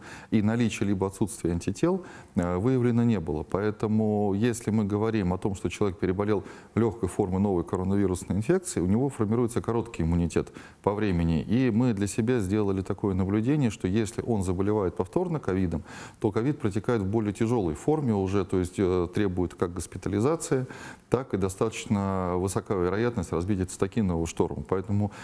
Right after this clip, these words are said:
мы говорим о чем, что если человек переболел ковидом, у него чувствует себя сейчас хорошо, и за последние две недели у него не было, э, контакта с, э, заболевшими, сам он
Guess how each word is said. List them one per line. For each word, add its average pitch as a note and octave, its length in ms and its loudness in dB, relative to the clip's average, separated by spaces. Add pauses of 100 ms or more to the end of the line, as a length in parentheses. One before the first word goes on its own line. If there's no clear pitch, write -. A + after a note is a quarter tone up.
(180)
мы A2 240 2
говорим A2 360 2
о A2+ 60 2
чем, G#2+ 220 -2
что - 100 -8
если G2+ 160 0
человек G#2+ 300 -2
переболел G2+ 500 0 (240)
ковидом, F2 480 0 (380)
у G2+ 80 2
него A2 300 4
чувствует G2+ 360 0
себя G2+ 240 0
сейчас - 380 -2
хорошо, G2+ 420 -2
и E2+ 60 2
за F2+ 100 0
последние G2 480 -2
две G2 160 0
недели F#2 400 2
у F#2 140 -2
него F#2+ 220 2
не G#2+ 180 2
было, E2+ 340 0 (400)
э, E2+ 400 -2
контакта F#2+ 500 -4
с, - 120 -4
э, E2 420 0
заболевшими, F#2 600 -2
сам E2+ 280 -4
он D2 120 -4